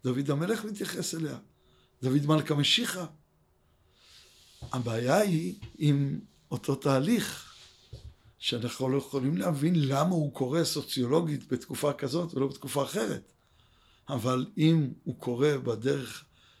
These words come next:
שאינה טובה, אז הוא חלק מהנפילה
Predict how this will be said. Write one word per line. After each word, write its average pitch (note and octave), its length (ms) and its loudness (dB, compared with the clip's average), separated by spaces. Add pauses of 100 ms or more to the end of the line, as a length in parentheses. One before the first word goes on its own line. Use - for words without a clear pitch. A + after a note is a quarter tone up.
שאינה C#3+ 400 2
טובה, C3 400 -2 (580)
אז G#2+ 180 -6
הוא A#2+ 100 -4
חלק G3 420 -2
מהנפילה D#3+ 600 0